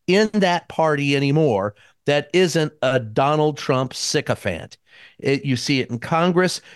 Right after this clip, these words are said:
You see, you, you, you know, why is Congress so, uh, dysfunctional? Look at who the, the Speaker of the House is, a complete moron.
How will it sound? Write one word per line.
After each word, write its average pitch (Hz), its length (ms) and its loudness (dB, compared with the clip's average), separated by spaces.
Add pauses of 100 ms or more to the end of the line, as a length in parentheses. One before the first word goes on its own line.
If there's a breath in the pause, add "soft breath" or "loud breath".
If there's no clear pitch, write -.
(120)
You 139 100 2
see, - 180 0
you, 156 240 -4
you, 160 260 -2
you 160 160 -4
know, - 80 -10
why 151 340 0
is 208 160 0
Congress 202 420 0
so, 196 120 2
uh, 170 420 0
dysfunctional? 190 840 0 (300 soft breath)
Look 403 180 -2
at 330 100 0
who 269 160 4
the, 233 80 4 (160)
the 165 240 2
Speaker 196 340 0
of 175 60 2
the 156 140 2
House 165 360 0
is, 101 220 -2
a 131 60 -8
complete 185 500 -2
moron. 139 480 2